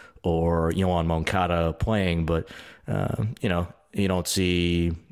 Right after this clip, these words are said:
Yordan Alvarez or Randy Arozarena. Uh, Jose Abreu is, is not there. So,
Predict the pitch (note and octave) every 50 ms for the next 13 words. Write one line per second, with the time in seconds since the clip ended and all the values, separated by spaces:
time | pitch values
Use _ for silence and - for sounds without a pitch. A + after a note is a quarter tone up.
0 | - _ _ _ - G2 F#2+ F2+ E2+ E2+ F2 F2 E2+ E2+ F2 E2+ D#2+ F2 F2 E2+
1 | E2+ E2+ E2+ E2+ E2+ D#2+ D#2+ F2 E2+ E2+ F2 F#2+ G#2 B2+ - D3+ A2 G2+ F#2+ F#2
2 | F2+ F2 F2+ F2+ F2+ F2 E2+ - - F#2 E2 F2 F2 F2 F2 F2 E2+ E2+ E2+ F2
3 | E2+ - - - - - - - - - F2+ F2 E2 E2 D#2+ F#2 G2+ F#2+ E2 E2+
4 | E2+ F2 D#2+ - F2+ F2 E2+ E2+ F2 F2 F2 F2 F2 E2+ E2+ D#2+ D2+ - - -
5 | - F2+ D#2+ D2+ F2+ F2+ E2+ E2+ - - F#2 E2+ E2+ F2 E2+ E2+ - - F2 E2
6 | D#2+ D#2+